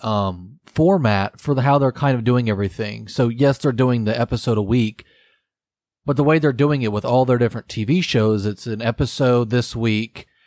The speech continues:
and then whenever they get done with the show after the eight or nine weeks, then you have a week or two when they premiere their new movie. Like, I think the next show that comes out is March nineteenth, and we have Winter Soldier and Falcon. That'll go on for eight or nine weeks, and then in May,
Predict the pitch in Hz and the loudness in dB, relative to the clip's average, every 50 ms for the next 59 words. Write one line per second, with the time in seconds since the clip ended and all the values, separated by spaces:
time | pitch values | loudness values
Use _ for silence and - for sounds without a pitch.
0 | _ _ _ 127 120 127 131 127 131 127 127 117 123 117 117 117 107 107 117 - | _ _ _ -2 0 2 2 2 4 2 2 2 2 2 2 2 2 0 -2 -2
1 | - 139 147 165 160 151 - - 120 110 - - 160 156 147 139 131 123 117 113 | 0 0 2 2 2 -2 -2 -2 -4 -2 0 2 2 4 4 4 4 4 2 0
2 | 120 120 - _ _ _ _ _ _ - 117 113 - - 127 113 101 113 - 104 | -2 -4 -8 _ _ _ _ _ _ -4 -2 -2 -2 0 -2 -2 -2 -2 -2 0
3 | 110 110 113 110 110 110 110 107 104 117 139 135 131 - - - - - - 117 | 0 2 2 2 2 0 0 0 2 2 2 2 0 -2 -6 -12 -10 -8 -6 -4
4 | 120 120 113 98 120 120 113 113 107 104 - 127 120 117 139 147 143 - 139 120 | -4 -4 -2 -2 0 0 0 0 0 -2 -4 -4 0 2 2 0 2 0 -2 -2
5 | - - 135 123 120 127 127 117 110 104 98 - - 120 110 123 123 127 120 117 | -2 0 0 2 2 2 2 2 0 -2 -2 -2 -4 -2 0 0 2 2 2 0
6 | 113 113 113 120 117 110 120 117 101 101 101 110 117 - _ _ _ _ _ _ | 0 0 0 0 2 2 2 2 2 2 0 0 -2 -4 _ _ _ _ _ _
7 | _ _ _ _ _ _ - 120 127 113 123 123 123 - 160 156 139 - 139 131 | _ _ _ _ _ _ -2 -2 0 2 2 0 2 2 0 0 0 -2 -2 -2
8 | 147 175 - - - 170 151 143 139 - - 147 139 127 107 120 113 120 - - | 0 -2 -2 -2 0 0 0 0 -2 -2 -2 -2 -2 0 2 2 2 2 0 -2
9 | 113 104 120 123 139 135 - - 135 131 127 127 - - 113 107 101 107 - _ | -6 -2 0 0 0 0 -2 -4 -2 -2 -2 -2 -6 -6 -4 -4 -4 -4 -8 _
10 | _ - 123 117 113 113 110 107 117 110 107 98 101 113 120 120 120 117 110 - | _ -8 -6 -4 -2 0 0 2 2 0 0 0 0 0 0 2 2 0 0 0
11 | - 135 117 117 98 110 117 110 110 107 113 - 120 113 107 107 107 104 101 101 | 0 0 0 0 0 0 0 2 2 2 0 -2 -2 -2 0 0 0 0 -2 -2
12 | 95 - 110 98 98 - - - - 117 - _ _ _ _ _ _ _ _ - | -2 0 0 0 0 -2 -6 -12 -14 -16 -20 _ _ _ _ _ _ _ _ 0
13 | 127 135 135 135 120 135 127 123 123 127 120 107 107 120 - 117 117 120 123 117 | 2 2 2 2 2 2 2 4 2 2 0 -2 -4 -6 -4 -2 0 0 0 0
14 | 113 117 117 113 107 107 113 113 - - - - 127 117 113 113 113 113 117 113 | 0 0 0 0 0 -2 -2 -2 -6 -12 -12 -8 -8 -6 -4 -2 -2 -2 -2 -4
15 | 104 104 104 113 143 151 139 123 120 117 120 120 | -6 -6 -2 0 0 2 2 2 0 -2 -2 -6